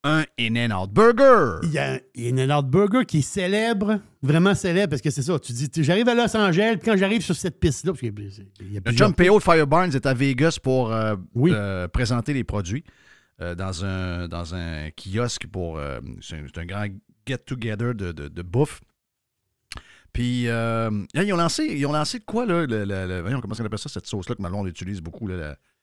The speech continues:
Speaker 1: la sauce, euh,
Speaker 2: C'est,
Speaker 1: la
Speaker 2: c'est
Speaker 1: petite
Speaker 2: une
Speaker 1: sauce rouge, là.
Speaker 2: Oui, c'est
Speaker 1: On met un
Speaker 2: une,
Speaker 1: peu partout.
Speaker 2: c'est, c'est une pâte de piment.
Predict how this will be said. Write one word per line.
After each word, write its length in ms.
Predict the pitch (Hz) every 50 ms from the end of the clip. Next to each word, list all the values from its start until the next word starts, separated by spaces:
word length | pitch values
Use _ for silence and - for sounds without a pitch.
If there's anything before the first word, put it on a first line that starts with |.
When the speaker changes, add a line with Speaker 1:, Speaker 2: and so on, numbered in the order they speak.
| _ _ _ _ _
Speaker 1:
la 120 | - 87 87
sauce, 480 | - - 120 120 120 120 113 - -
euh, 60 | 104 95
Speaker 2:
C'est, 200 | 90 87 85 82
Speaker 1:
la 80 | 82
Speaker 2:
c'est 60 | 85 - 160
Speaker 1:
petite 80 | - 165
Speaker 2:
une 80 | 160
Speaker 1:
sauce 120 | 156 117 -
rouge, 280 | 139 160 147 123 92 104
là. 120 | 104 104 - _ _ -
Speaker 2:
Oui, 160 | 139 151 135
c'est 120 | - 139
Speaker 1:
On 20 | 98
met 60 | 147
un 40 | 143
Speaker 2:
une, 60 | 131
Speaker 1:
peu 80 | 135
partout. 240 | 123 135 143 123 120
Speaker 2:
c'est, 160 | 113 - 135
c'est 240 | - - 156 - -
une 120 | 165 151 117
pâte 280 | - 180 196 185 143
de 60 | 151 147
piment. 300 | - - 131 127 135